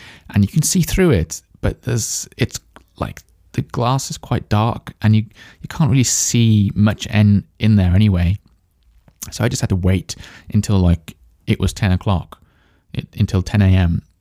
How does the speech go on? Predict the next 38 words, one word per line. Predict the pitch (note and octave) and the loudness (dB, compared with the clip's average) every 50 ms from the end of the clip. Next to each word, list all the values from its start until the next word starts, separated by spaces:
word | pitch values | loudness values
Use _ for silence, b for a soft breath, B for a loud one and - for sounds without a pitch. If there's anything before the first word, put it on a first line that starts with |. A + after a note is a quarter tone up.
| _ _ _ _ _ _ _ _ _ _ _ _ _ | _ _ _ _ _ _ _ _ _ _ _ _ _
And | - G2 G2+ | -2 2 2
I | G#2 | 2
thought, | G2 - A2+ F#2+ F#2 F2+ - _ _ - | 2 2 0 0 0 0 -2 _ _ -4
"They're | A2 A2+ | -2 2
gonna, | A2+ G2+ F2+ F2 | 2 4 4 2
like, | F2 D#2+ - G#2 | 2 0 0 0
open | G2+ F#2+ - - | 0 0 2 0
the | F2+ E2+ | 0 0
door, | D#2 F2 E2 D#2 | 0 2 2 2
like, | D#2+ D#2+ - - | 2 0 -2 -2
right, | - F2 E2+ F2+ F2 E2+ E2 D#2+ - - - | -2 0 2 2 2 2 0 -2 -4 -8 -2
you | - F#2+ | 0 0
know, | F2 | 0
there's | E2+ F#2 | 0 2
gonna | - G2 | 2 0
be | F#2 | 0
someone | - - A#2 G#2 G2 F#2 E2+ F2 | 2 2 2 2 4 4 4 4
there | E2+ E2 D#2+ E2 E2 E2+ B B B B B | 2 2 2 2 0 -2 B B B B B
waiting | - A2 A2+ A2 G#2 - - F#2+ F#2 F#2+ F#2 F#2 | -4 -2 0 0 0 -2 -2 0 2 2 2 2
for | - - - | 0 -2 -6
it | - E2 - - - - | -6 -6 -8 -12 -10 -10
to | - | -8
be | - - | -10 -8
ten | - - - G2 G2 | -10 -4 0 2 2
A | F#2 F#2 | 2 2
M | F2 E2+ F2 E2+ E2+ F2 - | 2 2 2 2 2 2 0
and | - F2 | 0 -2
then | E2 D#2+ | -2 -2
turn | - - G2 G2 | -2 -2 -2 0
the | F#2 F2+ | 0 -2
key | - - - F2 F2 E2+ F2 - B B B B B B B B B B B B _ | -2 -4 -2 0 0 0 -2 -4 B B B B B B B B B B B B _
and, | - F#2+ F#2 F2 F2 E2+ F2 | -2 0 2 4 4 4 2
uh, | E2+ E2+ E2 E2 E2 E2 - - | 2 2 2 2 2 2 0 -2
then | - F2+ | 0 0
I | E2+ | 0
can | F2 F#2 | 2 2
go | E2+ F2 F2+ | 2 4 4
in." | G2+ G2 E2+ F2+ | 4 4 2 -2